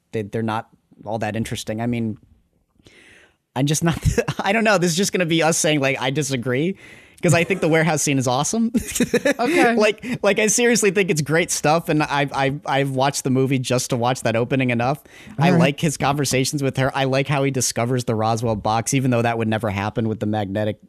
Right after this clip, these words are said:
Speaker 1: shit.
Speaker 2: Yeah,
Speaker 1: It's
Speaker 2: sure.
Speaker 1: cool stuff. And then when he's finally running around the box and getting shot at and swinging on the lights from his whip, saying, "Damn, I thought that was closer,"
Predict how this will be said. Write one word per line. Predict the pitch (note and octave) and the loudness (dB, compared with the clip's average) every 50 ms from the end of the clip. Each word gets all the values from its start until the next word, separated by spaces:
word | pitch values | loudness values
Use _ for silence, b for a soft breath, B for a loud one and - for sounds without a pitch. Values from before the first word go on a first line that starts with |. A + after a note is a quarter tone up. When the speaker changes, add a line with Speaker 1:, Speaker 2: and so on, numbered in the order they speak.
| _ _ - | _ _ -10
Speaker 1:
shit. | - - A#2 A2+ A#2 - B B B B B B | -6 -4 -2 -2 -4 -6 B B B B B B
Speaker 2:
Yeah, | A#2+ F#2+ D2 - - | -10 -10 -8 -4 -2
Speaker 1:
It's | G3+ - - | -2 -2 0
Speaker 2:
sure. | - C#4 | 0 0
Speaker 1:
cool | E4+ D4+ B3+ | 2 2 2
stuff. | - - C4+ A#3 F#3 C#3 C3+ - - | 2 2 2 2 4 2 2 0 0
And | F#3 F#3+ | 2 2
then | F#3 F3 F3 E3+ | 2 2 2 2
when | D#3+ E3 | 2 2
he's | E3 D#3+ - | 2 2 2
finally | - F3 F3 F3 E3 D#3+ | 0 0 2 2 2 2
running | C#3+ B2+ C#3+ C#3+ D3 C#3 | 2 2 2 2 2 2
around | C3+ B2+ B2+ B2+ C3 | 2 2 2 2 0
the | B2+ A#2 | 0 0
box | A2+ A#2+ A2+ A2+ A2 - | 0 0 0 0 0 -2
and | - A2+ | -2 0
getting | A2 A#2+ A#2 A#2 | 0 0 0 -2
shot | G#2 - - A2 G#2+ A2 A2 | -2 -2 0 0 2 2 0
at | G#2+ A2 G#2+ | 0 0 -2
and | A2+ A2 G#2+ G#2 - - | -2 -4 -4 -4 -6 -6
swinging | - - - B2 B2+ B2+ B2 B2 | -4 -2 0 0 2 2 2 2
on | A#2+ A#2+ A#2+ | 2 2 2
the | A2+ A2+ | 0 0
lights | G#2+ A2 A2 A#2 - | 0 0 0 0 -2
from | - A#2 A2+ | -2 -2 -2
his | A2 G2+ G2 | -2 -2 -2
whip, | G2 G#2 A2 A2 G#2 - | 0 0 0 0 0 -2
saying, | - - A2+ A2 G#2 G#2 F#2+ | -4 -2 -2 -2 -2 -2 -2
"Damn, | A2 G#2 G#2+ G#2+ G#2+ A2 G#2+ A2 | 0 0 0 0 0 0 0 0
I | G#2+ | -2
thought | - - G#2 G#2 - | 0 0 -2 0 0
that | A2 G2 | -2 -2
was | G2+ G2+ - | -2 -4 -6
closer," | - - F#2+ G2+ G#2+ - - G#2 G#2 G#2 | -6 -4 -4 -2 -2 -2 -2 -4 -4 -4